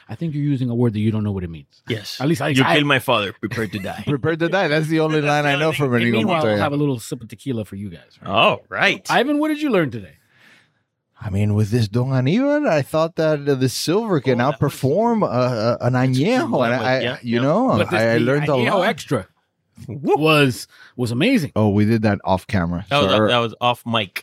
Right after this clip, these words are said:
Speaker 2: <laughs>
Speaker 3: off
Speaker 2: Uh,
Speaker 3: mic, we did.
Speaker 1: Oh.
Speaker 2: So, you know what I did learn, though? I did learn that Jim is the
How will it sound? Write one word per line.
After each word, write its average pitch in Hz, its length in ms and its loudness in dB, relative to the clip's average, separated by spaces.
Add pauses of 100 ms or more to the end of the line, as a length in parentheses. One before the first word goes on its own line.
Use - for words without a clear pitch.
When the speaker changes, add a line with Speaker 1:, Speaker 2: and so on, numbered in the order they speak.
Speaker 2:
<laughs> - 80 -14
Speaker 3:
off 113 220 2
Speaker 2:
Uh, 127 160 4
Speaker 3:
mic, 107 240 0
we 104 140 0
did. 90 320 -2
Speaker 1:
Oh. 240 300 2 (100)
Speaker 2:
So, - 320 -2
you 151 160 0
know 175 80 4
what 151 120 4
I 135 40 4
did 120 220 -2
learn, 131 220 0
though? 127 240 -2
I 117 120 -2
did 117 240 -2
learn 120 280 0
that 107 240 -2
Jim 113 380 0
is 117 260 -2
the 110 100 -6